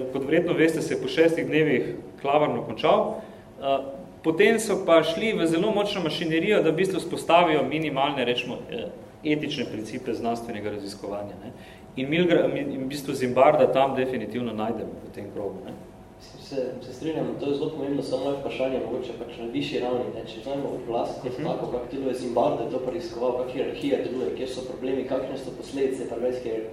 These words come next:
Speaker 2: hierarhirane družbe in tako dalje, ne. Ampak to je neka eksotična zadeva, ki je zelo zanimivo napisati knjigo, ne, da bi pa jaz ne bi šel do gospoda politik, gospod Pahor, poglejte, to in to smo ugotovili, kaj če bi, ne vem, mi malo te vzvode oblasti spremenili, pa, pa ne, ne, ne,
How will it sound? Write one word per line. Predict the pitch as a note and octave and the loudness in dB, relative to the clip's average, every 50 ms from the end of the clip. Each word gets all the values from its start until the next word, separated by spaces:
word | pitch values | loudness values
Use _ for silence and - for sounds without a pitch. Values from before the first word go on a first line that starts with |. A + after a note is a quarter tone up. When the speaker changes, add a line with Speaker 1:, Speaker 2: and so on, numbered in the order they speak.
| - | -10
Speaker 2:
hierarhirane | - - B2+ A#2 A#2 A#2 A#2 - C3+ C3+ B2+ B2 B2 - | -8 -4 -4 -4 -4 -4 -8 -6 -2 0 0 0 0 0
družbe | - B2+ C3+ C#3 B2 A#2+ - | -2 -2 0 0 0 0 -2
in | - - - | -2 -4 -6
tako | - - B2 A#2+ | -8 -6 -6 -4
dalje, | A#2+ A#2 A#2+ A#2+ A#2 | -2 0 0 0 0
ne. | A2+ G#2+ A2+ A#2 - - - - - - - - - | -2 -4 -6 -6 -10 -12 -14 -16 -18 -18 -18 -18 -14
Ampak | - - - - - | -12 -8 -8 -8 -4
to | - F3 | 0 2
je | F3 | 4
neka | F#3 F#3+ - F#3 C#3+ | 4 6 6 4 4
eksotična | - - - - - D#3+ E3+ E3+ E3+ - - - B2+ | 2 2 -2 -2 0 2 2 4 4 2 2 0 0
zadeva, | A#2+ A#2+ A#2 B2+ D3 D3 C3+ B2 | -2 -2 0 0 0 2 0 0
ki | - - A#2 | -2 -2 -4
je | A#2 | -4
zelo | - C#3 C#3+ | -4 -2 -2
zanimivo | C#3 C3+ B2 A#2 A#2 C3 C#3+ D3+ | -2 -2 -2 -4 -2 -2 -2 -2
napisati | C#3+ - - - - - B2 - - - | -2 -2 -4 -6 -8 -8 -10 -10 -10 -10
knjigo, | - C3+ D#3 F3 F3 E3 | -6 -2 0 2 2 2
ne, | D3 - - D3+ | 2 2 0 -2
da | D3+ - B2+ | -2 -4 -4
bi | C3 B2 B2 | -6 -4 -4
pa | B2 | -2
jaz | C3+ - - C3 | -2 -4 -4 -2
ne | C3 B2 | -4 -4
bi | - - | -4 -4
šel | - C3+ C3+ | -4 -4 -2
do | C3+ B2 A2+ - - - - - - - | -2 -2 -2 -4 -6 -8 -12 -14 -16 -18
gospoda | - - - - C3 B2+ B2+ | -20 -14 -8 -4 -2 -2 -2
politik, | - A#2+ B2 D3 E3 D#3+ C#3+ | -2 -2 -4 -4 -2 -2 -4
gospod | C3+ - D#3 D#3+ - | -4 -2 -2 -2 0
Pahor, | - B2 - - - D3 - - | 2 2 2 2 2 0 -2 -2
poglejte, | - B2 B2 C3+ C#3+ C#3 C3 - | -4 -2 -2 0 0 0 -2 -2
to | - D#3 C3+ | -2 -2 -2
in | C3+ | -2
to | - C#3 C#3+ | -2 -2 -4
smo | C#3 - C3+ B2 | -4 -4 -4 -6
ugotovili, | B2 A#2+ A#2 A#2 A#2 A2 B2+ C#3+ C#3+ C#3 - | -6 -6 -8 -8 -8 -6 -4 -4 -4 -4 -4
kaj | - C3+ C3+ C3+ | -4 -4 -4 -4
če | - - | -4 -6
bi, | C3+ C3 | -6 -6
ne | B2 A#2+ | -6 -4
vem, | B2+ C#3+ C#3+ C3 C3+ | -2 -2 -2 -2 -2
mi | C3+ C3+ | -4 -4
malo | C3+ C3 C3+ A#2+ | -4 -2 -2 -2
te | A#2+ C3 | -4 -2
vzvode | C3+ B2+ B2 C3 C3+ C3+ C3 C3 B2 - - - - - - | -4 -4 -4 -2 -4 -2 -2 -2 -2 -2 -4 -8 -12 -12 -8
oblasti | B2 B2 B2+ B2 B2 - D3+ D#3+ | -6 -2 -2 -2 -2 -4 -6 -6
spremenili, | - D3+ C#3 B2 A#2+ A#2+ B2 C#3 D#3 D3+ C#3+ - | -6 -6 -6 -4 -4 -2 -2 -2 -2 -4 -4 -4
pa, | D3+ D3 | -4 -6
pa | D3 - B2+ B2 - - - - | -4 -2 -2 -4 -4 -6 -10 -10
ne, | C3 C3 B2+ | -6 -4 -2
ne, | B2+ B2+ B2+ B2+ | 0 0 0 -2
ne, | B2 A#2+ A#2+ | -2 -2 -2